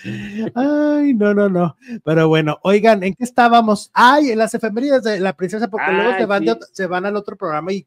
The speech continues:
Speaker 1: quedan
Speaker 2: No, y
Speaker 1: aquí.
Speaker 2: luego la princesa se siente y llora y, y no, yo no quiero hacer sufrir a mi princesita hoy.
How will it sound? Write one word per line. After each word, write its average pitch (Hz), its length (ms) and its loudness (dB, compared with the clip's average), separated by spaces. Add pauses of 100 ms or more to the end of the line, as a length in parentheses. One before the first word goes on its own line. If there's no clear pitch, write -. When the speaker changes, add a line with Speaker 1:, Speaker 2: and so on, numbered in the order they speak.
Speaker 1:
quedan 165 240 0
Speaker 2:
No, 170 120 6
y 175 40 6
Speaker 1:
aquí. 170 80 2
Speaker 2:
luego 175 180 2
la 170 160 2
princesa 143 560 -6
se 131 140 -16
siente 127 460 -8
y 131 140 -4
llora 113 420 0
y, 107 280 -2
y 104 280 -6
no, 107 280 -8 (280)
yo 117 100 0
no 123 120 0
quiero 131 180 4
hacer 127 180 0
sufrir 127 360 -4
a 127 40 4
mi 127 120 2
princesita 110 680 -12
hoy. 98 280 -8